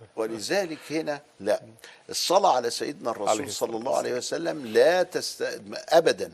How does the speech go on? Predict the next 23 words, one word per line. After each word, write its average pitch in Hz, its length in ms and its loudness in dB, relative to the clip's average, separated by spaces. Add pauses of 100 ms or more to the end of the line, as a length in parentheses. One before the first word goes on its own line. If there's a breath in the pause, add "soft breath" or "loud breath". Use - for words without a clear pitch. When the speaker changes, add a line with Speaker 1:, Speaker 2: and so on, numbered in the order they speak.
(140)
Speaker 1:
ما 101 80 -8
تقوليش 135 400 -10
"صلى 127 380 2
الله 110 440 2
عليه 113 240 -2
وسلم" 120 380 0
بعد 104 200 -2
كده، 113 80 -4
ما 117 80 -8
أنت 117 120 -12
بتصلي 127 500 4
على 104 180 -4
النبي 107 320 -8
Speaker 2:
اللهم 101 180 -6
Speaker 1:
دلوقتي. 104 180 -10
Speaker 2:
صل 107 160 -4
على 104 120 0
محمد 120 400 -6
Speaker 1:
هو 120 180 4
Speaker 2:
وعلى - 160 6
سيدنا 147 140 4
Speaker 1:
هذا 151 220 0
Speaker 2:
محمد. 120 260 -8